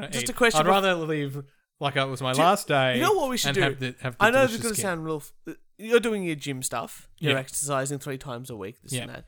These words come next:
Speaker 2: I'm exercising and stuff
Speaker 1: Yeah.
Speaker 2: like that. How many push-ups can you do?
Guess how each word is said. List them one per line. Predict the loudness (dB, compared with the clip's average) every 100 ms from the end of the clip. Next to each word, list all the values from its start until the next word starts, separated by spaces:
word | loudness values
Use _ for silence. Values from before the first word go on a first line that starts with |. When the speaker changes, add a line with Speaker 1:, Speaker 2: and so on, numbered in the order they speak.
| _ _
Speaker 2:
I'm | 2 4
exercising | 4 -2 -4 -4 -6 -10 -16
and | -12
stuff | -10 -8
Speaker 1:
Yeah. |
Speaker 2:
like | -10
that. | -14 -16 _ _ 2
How | 2
many | 2
push-ups | -4 -4 -2 -2 -4
can | -6 -6
you |
do? | -6 -8